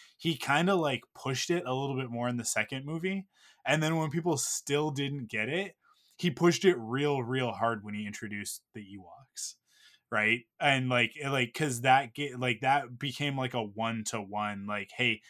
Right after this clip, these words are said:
the reason why the Empire loses is because they're fighting a war on foreign soil," right? And, and, like, like, they, they think that they have authority to be there, but it's actually, like, it's, it's the, it, it's the,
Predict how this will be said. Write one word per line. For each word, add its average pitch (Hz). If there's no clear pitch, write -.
the 127
reason 131
why 151
the 131
Empire 117
loses 104
is 101
because 101
they're 101
fighting 107
a 101
war 98
on 101
foreign 131
soil," 104
right? 104
And, 120
and, 117
like, 110
like, 113
they, 123
they 117
think 127
that 123
they 123
have 113
authority 107
to 98
be 110
there, 92
but 123
it's 117
actually, 110
like, 101
it's, -
it's 107
the, 98
it, 117
it's -
the, 131